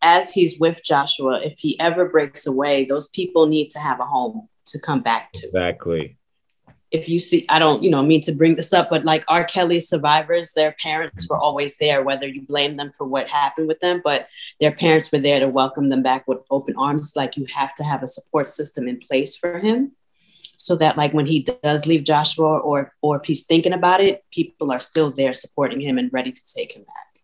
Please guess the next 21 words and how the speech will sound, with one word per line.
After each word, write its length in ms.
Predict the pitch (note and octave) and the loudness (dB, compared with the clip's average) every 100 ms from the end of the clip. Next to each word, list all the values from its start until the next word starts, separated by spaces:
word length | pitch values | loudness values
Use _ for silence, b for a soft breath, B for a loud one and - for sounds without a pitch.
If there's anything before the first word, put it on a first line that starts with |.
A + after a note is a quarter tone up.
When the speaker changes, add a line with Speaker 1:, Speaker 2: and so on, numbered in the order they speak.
| - | -18
Speaker 1:
And 100 | C3 | -14
I 100 | B2 | -14
think 260 | - C3+ | -8 -8
that's 340 | B2+ - - - B2+ | -8 -12 -18 -20 _
really 560 | B2+ C#3 C#3 C#3 B2+ | -6 -2 0 0 0
important. 460 | B2 A2+ A#2 - - _ _ B B B B B | -4 -6 -8 -8 -12 _ _ B B B B B
And 120 | B2 | -8
I 80 | B2 | -4
hope, 240 | C3 B2 | -2 -2
like, 180 | B2+ A2 | -4 -4
he 140 | C3+ | -6
has 280 | C3 C3 - | -4 -4 -4
a 60 | - | -8
support 380 | - - C#3 | -10 -4 -4
system, 280 | - D#3 - | -2 -6 0
even 160 | F3+ F3+ | 2 4
though 80 | F3 | 4
he's 140 | E3+ | 2
cutting 260 | - F3 E3+ | 0 2 2
people 300 | F#3 F3+ F3 | 0 0 4
off. 320 | F#3+ B3+ | 4 4